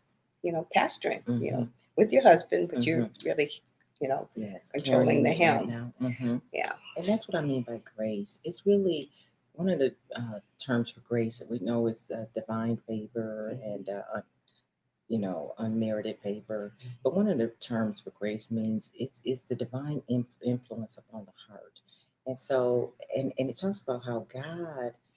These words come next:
Speaker 2: really is predisposed to be near us. And so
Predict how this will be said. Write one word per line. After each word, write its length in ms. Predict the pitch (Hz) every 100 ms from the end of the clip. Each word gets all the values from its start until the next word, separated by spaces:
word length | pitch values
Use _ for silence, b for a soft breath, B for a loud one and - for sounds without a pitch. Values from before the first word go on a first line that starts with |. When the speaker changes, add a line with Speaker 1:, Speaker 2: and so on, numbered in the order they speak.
| _ -
Speaker 2:
really 460 | 147 143 127 117 -
is 340 | 120 117 113 -
predisposed 1000 | - 175 170 127 - 123 123 120 117 -
to 60 | 120
be 160 | 110 104
near 420 | 104 120 113 - -
us. 200 | - - - _ _ -
And 100 | 147
so 300 | 165 160